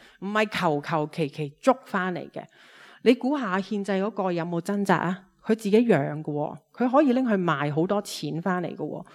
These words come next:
但係佢冇咁做，佢攞去獻祭。你要諗下，當時嘅社會係農業㗎嘛，農業同埋即係畜牧噉吖嘛，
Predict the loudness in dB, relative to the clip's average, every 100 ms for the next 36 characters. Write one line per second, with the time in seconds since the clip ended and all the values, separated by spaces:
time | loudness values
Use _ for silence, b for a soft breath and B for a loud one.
0 | B B -2 -2 -2 -4 -2 -4 -6 -6
1 | -8 -8 -4 0 2 2 -4 -6 -10 -10
2 | -10 -12 -18 B B B B B 4 6
3 | 6 6 4 6 8 6 6 4 4 4
4 | 4 4 2 0 -4 -6 -6 -6 -4 0
5 | 0 0 B B B B B B B _
6 | _ _ _ _ _ 0 6 6 6 2
7 | 0 -4 -2 -2 -2 -2 -2 -2 -2 -4
8 | -4 -4 -4 -8